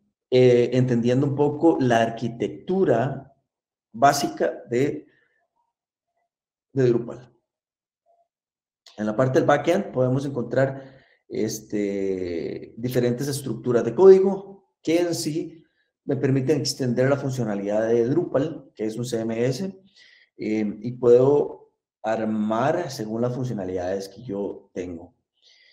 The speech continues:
Normalmente yo hago una analogía con un, con un sistema operativo, eh, Windows, Mac o el que ustedes prefieran,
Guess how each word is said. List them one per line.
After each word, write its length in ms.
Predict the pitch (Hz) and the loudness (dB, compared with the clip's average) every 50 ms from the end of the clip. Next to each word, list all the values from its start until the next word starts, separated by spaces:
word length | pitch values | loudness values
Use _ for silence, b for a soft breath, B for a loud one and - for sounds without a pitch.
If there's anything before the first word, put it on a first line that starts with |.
| b b b _ | b b b _
Normalmente 500 | 110 120 135 143 151 160 156 - 170 160 | -4 -2 0 2 2 0 2 2 2 4
yo 120 | 156 160 | 4 6
hago 160 | 156 156 156 160 | 6 6 4 2
una 100 | 160 156 | 2 2
analogía 480 | 151 139 123 113 113 123 131 135 131 | 0 0 0 -2 -2 0 0 -2 -2
con 160 | 131 127 123 | -2 -4 -2
un, 240 | 127 131 131 131 - | -2 -2 -2 -2 -6
con 160 | - 117 110 | -8 -8 -6
un 220 | 113 123 127 127 127 | -4 -2 -2 -2 -2
sistema 320 | 127 127 127 - 143 147 | -4 -6 -4 -4 -4 -2
operativo, 760 | 143 156 151 156 151 156 165 165 160 151 143 147 - - - | 0 0 2 2 2 4 4 4 4 4 2 -2 -6 -10 -12
eh, 300 | 113 107 - 95 87 90 | -12 -10 -8 -8 -8 -8
Windows, 580 | 92 104 117 120 123 127 127 127 123 120 117 113 | -8 -6 -4 -4 -2 0 0 0 0 -2 -4 -4
Mac 320 | 113 113 117 120 123 127 - - _ _ _ | -4 -4 -4 -4 -6 -8 -14 -20 _ _ _
o 160 | - 101 98 | -16 -14 -14
el 100 | 98 - | -14 -14
que 80 | - - | -16 -20
ustedes 300 | - - 113 120 120 120 | -4 0 2 2 2 0
prefieran, 580 | 123 135 131 139 127 120 120 131 131 - b | -6 -8 -4 -2 -2 -2 -2 -4 -6 -10 b